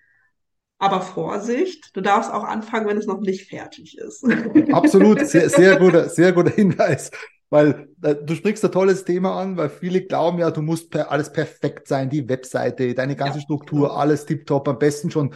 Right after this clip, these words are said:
Speaker 2: fünf Kurse vorher fertig
Speaker 1: Ja,
Speaker 2: mit allem
Speaker 1: ich
Speaker 2: drum und dran. Bloß die Erfahrung zeigt halt, wenn du fünf Kurse schon vorher fertig hast, dass vielleicht von diesen fünf Kursen nur viereinhalb Interesse find-, äh, äh, nur, äh, nur ein halber Interesse findet und viereinhalb
Speaker 1: Ja.
Speaker 2: ist ein müßiger
Speaker 1: Ja,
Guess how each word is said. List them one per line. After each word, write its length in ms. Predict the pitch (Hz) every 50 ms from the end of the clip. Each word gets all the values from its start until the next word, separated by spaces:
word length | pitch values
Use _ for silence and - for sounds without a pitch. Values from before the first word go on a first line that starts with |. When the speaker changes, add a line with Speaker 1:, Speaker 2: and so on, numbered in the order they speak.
| - - _
Speaker 2:
fünf 580 | _ - - - 202 202 196 190 - - - -
Kurse 420 | - - 175 190 196 175 147 165
vorher 420 | 156 - - 165 170 175 170 165 147
fertig 500 | - - - 156 170 175 - - 170 208
Speaker 1:
Ja, 80 | 208
Speaker 2:
mit 100 | 202 202
allem 220 | 202 147 160 175 170
Speaker 1:
ich 60 | 151
Speaker 2:
drum 140 | 160 160 160
und 160 | 156 143 135
dran. 320 | 131 143 156 170 165 147 - - - - _ _ _ _
Bloß 400 | - 147 151 156 165 165 160 160
die 120 | - 160 160
Erfahrung 520 | 151 156 139 135 139 170 185 185 185 180
zeigt 300 | - 175 165 175 170 -
halt, 220 | 180 170 170 165 - - _ -
wenn 140 | 147 147 151
du 60 | 156
fünf 340 | 147 - 180 180 196 180 -
Kurse 280 | - 185 185 180 156 165
schon 220 | - 165 165 147
vorher 300 | - - 165 175 175 160
fertig 340 | - 156 170 165 175 175 -
hast, 240 | 175 175 175 175 - _ _ _ _ _
dass 200 | - 151 147 -
vielleicht 300 | - 160 151 156 151 147 -
von 80 | 147
diesen 220 | 147 143 151 143 -
fünf 260 | 175 180 190 185 -
Kursen 420 | - 185 190 180 156 180 - - _ -
nur 160 | 156 156 143
viereinhalb 680 | - - - 160 151 175 180 175 147 151 156 156 156 156
Interesse 420 | 147 151 143 156 151 - - 156
find-, 300 | 143 - 165 160 156 -
äh, 300 | - 147 151 160 156 151
äh, 20 | 156
nur, 280 | 160 156 151 151 156
äh, 300 | 143 139 143 139 139 139 147
nur 140 | 151 160 156
ein 100 | 135 139
halber 340 | 151 170 190 185 180 160
Interesse 420 | 156 160 160 - 185 185 - 170 -
findet 220 | - 165 156 147 147
und 100 | 147 -
viereinhalb 400 | 170 185 202 196 233 214 214 -
Speaker 1:
Ja. 60 | 160 160
Speaker 2:
ist 120 | 151 _
ein 80 | 170 170
müßiger 360 | 180 208 214 190 185 160 226
Speaker 1:
Ja, 200 | 247 302 302 302